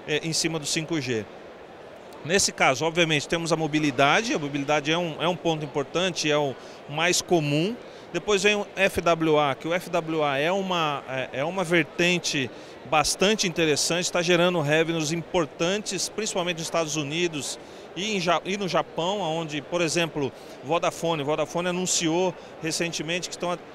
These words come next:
tendo uma adição de aproximadamente quinhentos mil, é, é, subscription de F W A por quarter.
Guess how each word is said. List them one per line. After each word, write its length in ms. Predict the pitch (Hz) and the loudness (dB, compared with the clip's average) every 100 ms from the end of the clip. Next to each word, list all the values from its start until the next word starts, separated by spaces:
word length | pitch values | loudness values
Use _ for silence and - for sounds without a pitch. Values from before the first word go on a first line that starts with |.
| - - | -14 -4
tendo 160 | 175 | -2
uma 120 | 175 175 | 0 -2
adição 500 | 165 156 - 190 175 | 0 0 0 0 0
de 80 | |
aproximadamente 640 | 170 185 180 170 170 175 - | -2 -2 -2 0 0 0 -2
quinhentos 500 | 180 208 208 190 156 | 0 0 0 -4 -2
mil, 340 | 170 190 170 - - - - | 0 2 2 -2 -14 -18 -6
é, 320 | 147 147 143 | -2 0 0
é, 260 | 143 147 139 | 0 0 0
subscription 720 | - 185 170 - 233 - 185 | 0 0 0 0 -2 0 0
de 100 | 165 | 2
F 180 | 165 160 | 0 0
W 260 | 160 156 | 0 2
A 60 | 170 | 0
por 240 | - 202 | 2 -2
quarter. 600 | 185 170 160 180 180 190 | 0 0 0 -2 -4 -8